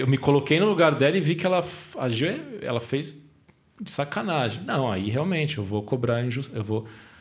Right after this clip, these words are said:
é, ver que foi uma injustiça, eu vou ficar puto, não sei o quê.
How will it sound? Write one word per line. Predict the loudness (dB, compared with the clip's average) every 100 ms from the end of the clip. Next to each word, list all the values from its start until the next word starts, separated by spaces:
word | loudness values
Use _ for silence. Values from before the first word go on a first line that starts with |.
| -20 -20 _
é, | -8 -6
ver | -2 -2
que | -2
foi | -2 0
uma | 0
injustiça, | 2 0 0 2 2 2 0 -2
eu | -2
vou | -2 -6
ficar | -6 -6
puto, | -6 -2 0 2 0 -2 -6
não |
sei | -4 -4
o |
quê. | -2 -4 -4